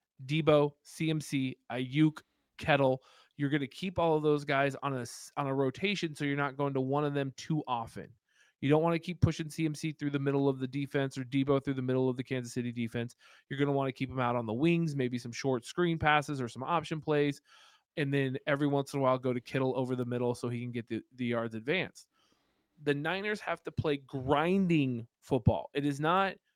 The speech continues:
long passes and, um, and, um, quick touchdowns. They're gonna grind. It's gonna be a clock game for the Niners to control,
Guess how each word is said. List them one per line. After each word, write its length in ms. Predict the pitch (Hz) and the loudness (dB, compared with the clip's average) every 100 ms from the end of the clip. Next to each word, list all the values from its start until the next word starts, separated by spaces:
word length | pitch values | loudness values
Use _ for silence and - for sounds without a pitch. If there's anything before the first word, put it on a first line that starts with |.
| _ _ | _ _
long 380 | 147 151 160 170 | -2 4 4 2
passes 640 | 156 151 156 - 151 147 - | 2 2 2 0 0 -2 -6
and, 420 | 143 135 127 123 127 _ _ _ _ - | -6 -4 -4 -6 -10 _ _ _ _ -6
um, 500 | 135 123 120 117 120 - _ _ _ _ _ _ _ _ _ _ - - | -2 -2 -2 -6 -10 -18 _ _ _ _ _ _ _ _ _ _ -20 -10
and, 240 | 143 127 127 | -6 -4 -2
um, 440 | 135 123 113 110 _ _ - | -2 -2 -6 -10 _ _ 2
quick 380 | - 175 - - - | 4 4 0 -14 -2
touchdowns. 520 | 170 - 147 131 123 | -2 0 -2 -2 -2
They're 120 | 147 | 0
gonna 200 | 160 151 | 0 -2
grind. 520 | 127 135 143 139 113 | -2 -2 -2 -2 -6
It's 140 | 123 - | -8 -4
gonna 160 | 151 | -2
be 140 | 151 135 | 0 -2
a 40 | |
clock 500 | - - - 185 202 - | -4 -12 -4 -2 -2 -4
game 240 | 143 131 | -4 -4
for 120 | 127 127 | -4 -8
the 80 | |
Niners 380 | 123 120 123 123 | -6 -6 -6 -8
to 100 | - | -10
control, 720 | 123 120 - - 165 151 143 | -10 -10 -10 2 6 8 6